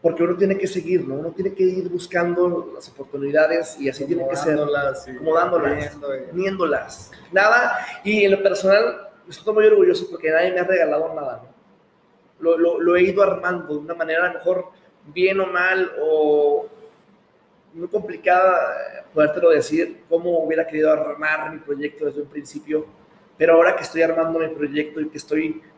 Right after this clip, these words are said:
Speaker 1: creando mi proyecto como solista, estoy viendo, ¿no? Las partes de la, de cómo ser un arquitecto en, en,
Speaker 2: Qué
Speaker 1: en,
Speaker 2: chido
Speaker 1: en,
Speaker 2: esa,
Speaker 1: en mi,
Speaker 2: esa
Speaker 1: en mi,
Speaker 2: definición.
Speaker 1: en mi proyecto, ¿no?
Speaker 2: Sí.
Speaker 1: En, en, en mi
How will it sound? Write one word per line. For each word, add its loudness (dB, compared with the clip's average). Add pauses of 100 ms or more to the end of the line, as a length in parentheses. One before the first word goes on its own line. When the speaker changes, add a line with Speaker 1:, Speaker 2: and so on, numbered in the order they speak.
(180)
Speaker 1:
creando 4
mi -6
proyecto -4
como -16
solista, -4 (880)
estoy -4
viendo, -4
¿no? -8 (160)
Las -14
partes -4
de 0
la, -2 (1080)
de -14
cómo -10
ser 0
un -2
arquitecto -6
en, -14 (100)
en, -14
Speaker 2:
Qué -4
Speaker 1:
en, -6
Speaker 2:
chido 0
Speaker 1:
en, 2
Speaker 2:
esa, -4
Speaker 1:
en 6
mi, 2
Speaker 2:
esa -2
Speaker 1:
en 6
mi, 6
Speaker 2:
definición. -4 (120)
Speaker 1:
en 4
mi 4
proyecto, 2 (300)
¿no? 4
Speaker 2:
Sí. 4
Speaker 1:
En, 0
en, -8
en -8
mi 2